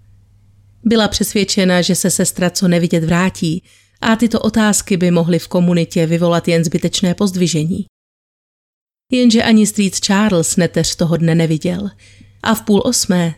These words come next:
tedy krátce po zahájení pobožnosti,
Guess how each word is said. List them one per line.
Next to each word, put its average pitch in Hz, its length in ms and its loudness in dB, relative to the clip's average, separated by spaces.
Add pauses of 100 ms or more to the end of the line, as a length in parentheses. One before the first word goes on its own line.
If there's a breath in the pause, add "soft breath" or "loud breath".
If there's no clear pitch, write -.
tedy 165 220 0
krátce 175 540 -2
po 165 180 0
zahájení 165 600 0
pobožnosti, 185 720 0